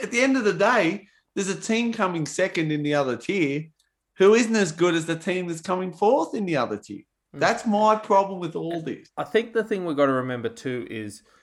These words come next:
Speaker 2: a lot of, like, modern sports fans, like, you know, I'm, I'm a bit of a younger generation to even you guys. We're, we're more used to seeing the, um, the prominence of,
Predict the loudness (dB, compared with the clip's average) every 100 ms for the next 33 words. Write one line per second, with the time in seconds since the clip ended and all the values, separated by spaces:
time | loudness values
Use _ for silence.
0 | _ _ _ _ -8 0 2 4 2 0
1 | -6 -20 _ _ _ _ _ -8 -8 -8
2 | -4 -2 -2 -4 -10 -10 -4 -4 -6 -10
3 | -10 -8 -10 -10 -8 -8 -8 -10 -8 -6
4 | -8 -8 -12 -6 -6 -6 -6 -8 -8 -8
5 | -8 -8 -6 -8 -8 -16 -12 -8 -8 -10
6 | -10 -8 -8 -6 -6 -8 -12 _ _ _
7 | _ -6 0 2 2 2 -2 -8 -6 -2
8 | -2 -2 -4 -4 -6 -8 -10 -16 -16 -10
9 | -8 -8 -8 -10 -10 -10 -10 -12 -12 -12
10 | -14 -12 -10 -10 -10 -12 -12 -12 -12